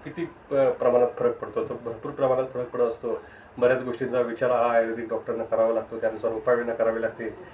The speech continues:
आहाराची योजना, विहाराची योजना, पथ्याची योजना, सर्व काही करून बऱ्याच जणींना, आमच्याकडे बऱ्याच लोक येतात, बऱ्याच जणींना मुलं बाळं झालेली आहेत. आणि हे आम्हाला अभिमानाने सांगावं, सांगावं असं वाटतं की आयुर्वेदाच्या उपचारानं किंवा आयुर्वेदिक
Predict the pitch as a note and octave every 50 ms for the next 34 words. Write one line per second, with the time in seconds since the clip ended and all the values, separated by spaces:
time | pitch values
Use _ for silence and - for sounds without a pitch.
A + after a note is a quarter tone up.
0 | - - - - B2+ A2+ A#2 B2 B2+ B2 - C3 A#2+ A2+ A#2 A2+ A2 A2 A2 G#2
1 | G#2 G#2+ G#2+ A2+ B2 B2 B2 A#2+ - A#2+ A2+ A#2 A2 G#2+ G#2+ A2 G#2 G#2 - -
2 | A2+ - - - B2+ A#2+ A#2+ A#2+ A2+ A2+ A2 G#2 A2 G#2 - - - A#2+ C3 B2+
3 | C3 B2 A#2+ - C#3 C3 B2 A2+ - - - - - - - - - - - -
4 | C#3 C#3 D#3 D#3 - - C3+ B2 B2 A#2+ A#2 A2+ G#2+ G2+ G#2 G#2+ A2 B2 A#2+ A#2
5 | A#2 A#2 A2+ A2+ A#2 B2 A#2 A2+ A#2 A2+ A2+ A#2+ A2+ A2+ A#2 A2+ A2+ - A#2 A#2
6 | A#2 A2+ A2+ A2+ A#2 B2+ C3 A#2+ A2+ - - - A#2 A2+ A2+ A2+ A#2 A#2 A2+ -
7 | G#2+ G#2 G#2 A2+ A2 A2+ A#2+ B2 - - A2 G#2+ G2+ - G#2+ G2 - - G2 -
8 | - - - - - - - A#2+ A#2+ C3 C3 B2 A#2 B2 B2 A#2+ A#2 A#2 A#2+ C3
9 | D#3 D#3 D3+ D3+ D3 D3 C#3+ C3+ C3+ C3+ C3+ C3+ - - C3+ B2 B2 B2+ B2 A#2+
10 | C3 B2 A#2 - A#2+ A#2 A#2 A2+ A2 G#2+ G#2+ A#2 A#2 A#2 A#2 A#2 A#2+ A#2 A2+ -
11 | - B2 A#2 A#2 A2+ A2+ A2 - - C3 C3 C3 A#2+ A2+ G#2+ G#2 A#2 A2+ A2 A2
12 | G#2+ G#2+ G#2 A2+ A2+ A2+ A#2 A#2+ A#2+